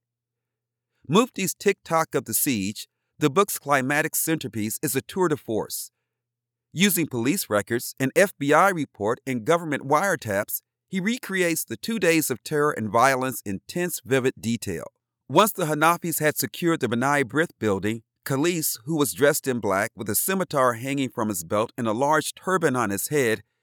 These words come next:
prepared the hostages for their likely fate. "If you have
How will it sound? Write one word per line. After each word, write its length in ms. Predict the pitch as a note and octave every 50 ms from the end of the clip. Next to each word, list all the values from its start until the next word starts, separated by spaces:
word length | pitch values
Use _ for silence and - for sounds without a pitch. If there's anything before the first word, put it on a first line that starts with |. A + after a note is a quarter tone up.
| _ _ _
prepared 520 | D3+ C#3+ - _ - F#3 G3+ G#3 A3 -
the 80 | E3+ C#3
hostages 540 | C#3 D#3+ D#3+ E3 - - C#3+ B2+ D#3 C#3+
for 180 | - - C#3 C3
their 160 | B2+ C3 B2
likely 420 | G2+ G#2+ A2+ A#2 - - A2 A2+ G#2
fate. 360 | - - A2+ F2+ D2 - _ _ _ _ _ _ _ _ _ _ _ _ _ _ _ _ _ _ _ -
"If 200 | F3 C#3+ C3+ D3
you 140 | G#3+ A#3
have 240 | G3 E3+ D3 B2 -